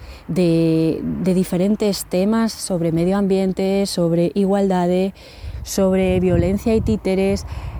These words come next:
que nos van a acercar su conocimiento en forma de conferencias, en forma de obradoiros, de talleres. Eh, este, estas sesiones formativas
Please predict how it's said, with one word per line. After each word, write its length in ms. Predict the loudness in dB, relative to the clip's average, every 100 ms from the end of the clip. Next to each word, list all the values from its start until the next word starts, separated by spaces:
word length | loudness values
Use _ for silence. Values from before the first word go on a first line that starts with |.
| 0
que 100 | 2
nos 180 | 2 0
van 220 | 0 0
a 280 | 0 0 -2
acercar 340 | -4 -6 -4
su 100 | -2
conocimiento 640 | 0 0 0 0 0 0 -2
en 80 |
forma 260 | -2 0 0
de 80 | -2
conferencias, 800 | -2 -2 0 0 0 0 0 0
en 100 | -2
forma 280 | 0 0 2
de 80 |
obradoiros, 720 | 0 0 2 2 2 0 -4 -12 -20 -20 -20 -20 -14 -2
de 160 | -2
talleres. 600 | 0 2 2 0 -4 -10 -14 -20 -20 -20 -20 -20 -2
Eh, 800 | 2 4 4 4 4 2 2 -2 -8 -20 -20 -20 _ _ -2
este, 640 | -2 0 2 4 4 0 -4
estas 320 | -2 0 0
sesiones 400 | 0 2 2 2
formativas 640 | -2 -4 -2 0 0 0